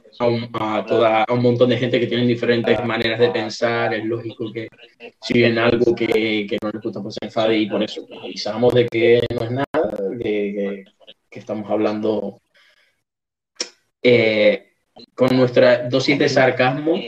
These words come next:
Speaker 2: de siempre y no es para ofender a nadie, sino que hablamos así, así de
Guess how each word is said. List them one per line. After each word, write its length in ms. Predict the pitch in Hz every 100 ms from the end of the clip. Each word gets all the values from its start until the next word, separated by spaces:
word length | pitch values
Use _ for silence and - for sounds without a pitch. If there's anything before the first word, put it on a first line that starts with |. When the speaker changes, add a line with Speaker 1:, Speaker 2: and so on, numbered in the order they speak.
| - _
Speaker 2:
de 160 | - 120
siempre 500 | 120 131 139 160 175
y 100 | 135
no 160 | 123 127
es 160 | 131
para 180 | - 123
ofender 320 | 120 117 117
a 40 | 120
nadie, 260 | 113 95
sino 160 | 101 101
que 60 | 98
hablamos 300 | 120 127 123
así, 300 | 120 117 95
así 220 | 98 - 107
de 220 | 110